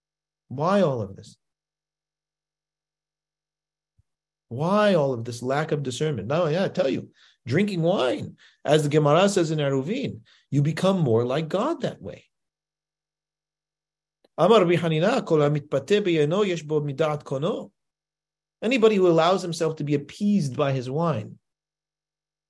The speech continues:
gives himself over a bit to his wine, acquires a bit of the dot of his maker. You begin to know a little bit what it's like to be God. What does that mean?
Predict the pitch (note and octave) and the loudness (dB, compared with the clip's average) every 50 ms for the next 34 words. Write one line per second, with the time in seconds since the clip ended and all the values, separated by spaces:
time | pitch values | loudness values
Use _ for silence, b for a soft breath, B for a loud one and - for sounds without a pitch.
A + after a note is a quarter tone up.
0 | _ _ - C3 D3+ G3+ G3 F#3 D#3+ F3 F3 E3+ D#3+ - - E3+ D3+ C#3+ C#3 D#3 | _ _ -8 -2 0 2 2 2 0 0 0 0 0 2 2 2 2 4 4 4
1 | E3 F3 E3+ D#3 D3 C3 A#2+ A2+ - - - - _ - D#3 C#3+ B2+ B2 A#2 A#2 | 4 4 2 0 -2 -4 -4 -6 -10 -14 -16 -20 _ -4 -2 -2 -2 -2 -2 -2
2 | C#3 D#3+ E3+ D#3+ A#2+ G2+ G2+ A2 - _ _ _ _ _ _ b b b b b | -2 -2 -2 -2 -4 -6 -10 -16 -20 _ _ _ _ _ _ b b b b b
3 | b b b _ _ _ _ - - - - - F3 F3 F3 F3 F3 F3 E3 D3+ | b b b _ _ _ _ -10 -10 -8 -4 0 2 2 4 4 2 2 2 0
4 | D3+ B2 B2+ D#3 D3+ D3+ C#3+ B2+ C3 B2 B2 A#2+ A#2 C3+ C3+ C#3 C#3+ C#3 C#3+ C3+ | -2 -4 -4 -4 -4 -4 -4 -4 -6 -6 -6 -4 -2 -2 -2 -2 -2 -2 -2 -4
5 | A2 A2 A2+ B2 A#2+ A#2 B2 B2+ C#3 C#3+ - - - - _ _ _ _ _ _ | -4 -6 -8 -6 -6 -6 -6 -6 -8 -10 -12 -16 -18 -20 _ _ _ _ _ _
6 | _ _ _ _ _ _ _ _ _ _ _ _ _ _ _ _ _ - A2 B2+ | _ _ _ _ _ _ _ _ _ _ _ _ _ _ _ _ _ -6 -4 -4
7 | C3 D3 C#3+ C#3 F3+ F3+ E3+ D#3 D#3+ D#3 D3 C#3+ C#3 C3+ C3+ C#3 D3+ E3 E3+ F3 | -4 -2 -2 -2 -2 -2 -2 -2 0 2 2 2 2 2 0 0 2 2 2 2
8 | E3+ E3 D3 C#3+ C#3 B2 C3 - - _ - B2+ B2+ B2+ B2 A#2 A#2+ C3 B2+ B2+ | 2 0 0 -4 -8 -10 -10 -14 -20 _ -6 -4 -4 -2 -4 -4 -6 -4 -4 -4
9 | C3 B2+ B2+ - A#2+ A#2 A2+ A2 A#2 B2 B2+ A#2 A#2 A2+ - _ _ _ _ _ | -4 -6 -10 -12 -10 -8 -6 -4 -4 -4 -4 -4 -6 -10 -14 _ _ _ _ _
10 | _ _ _ _ _ _ _ _ _ _ _ _ _ _ _ _ _ _ _ _ | _ _ _ _ _ _ _ _ _ _ _ _ _ _ _ _ _ _ _ _
11 | _ _ _ _ _ _ _ _ _ _ G#2+ A2 B2 A#2+ A#2 B2+ C#3+ D#3+ - - | _ _ _ _ _ _ _ _ _ _ -6 -6 -4 -2 -2 -2 -2 -4 -6 -8
12 | G2 G2+ - | -16 -16 -18